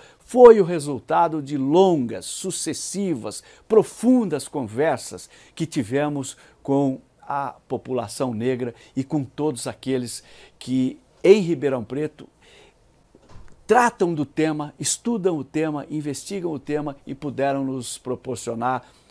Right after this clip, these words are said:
luzes, sugestões e caminho para que chegássemos a um programa de governo, eh, essencialmente, eh, vinculado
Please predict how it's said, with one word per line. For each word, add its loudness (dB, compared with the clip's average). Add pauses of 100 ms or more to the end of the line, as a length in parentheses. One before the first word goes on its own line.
(140)
luzes, 0 (220)
sugestões -2
e -8
caminho -4 (240)
para -2
que -18
chegássemos -6
a -6
um -8
programa -2
de -8
governo, -6 (480)
eh, 2 (920)
essencialmente, 0 (400)
eh, 0
vinculado 0